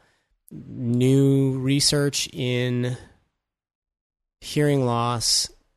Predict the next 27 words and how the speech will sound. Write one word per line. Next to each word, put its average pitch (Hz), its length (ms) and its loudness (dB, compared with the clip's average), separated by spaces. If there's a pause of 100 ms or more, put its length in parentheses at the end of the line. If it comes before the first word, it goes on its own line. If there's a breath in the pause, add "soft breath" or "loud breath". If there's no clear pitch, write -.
(220)
and 120 460 -2
she 165 220 2
was 156 200 0
being, 127 500 -2
you 123 100 -4
know, 117 100 -4
really 120 260 -2
honest 117 340 -2
about 113 260 -4
this 113 140 -4
being 113 260 -2
something 117 320 -4
that 110 100 -6
she's 127 220 -4
encountered, 110 440 -4 (380 loud breath)
that, 127 300 -2 (200)
that 127 360 -4
they're 127 180 2
finding 147 420 2
that 123 220 -2
when 131 240 0
they, 123 160 2
they 139 180 -2
can 127 180 0
do 147 300 6
hearing 147 400 2
tests - 580 0